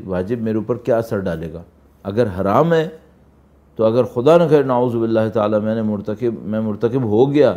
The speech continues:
تو میرے اوپر کیا اثر پڑے گا۔ تو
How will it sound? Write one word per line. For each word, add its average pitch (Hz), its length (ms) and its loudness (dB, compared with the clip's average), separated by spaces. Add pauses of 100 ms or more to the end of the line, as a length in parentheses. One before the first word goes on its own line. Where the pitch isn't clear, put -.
(160)
تو 110 80 -6
میرے 110 160 -2
اوپر 110 220 -2
کیا 104 200 -4
اثر 98 240 -8
پڑے 87 300 -12
گا۔ 95 60 -18 (960)
تو 104 420 -2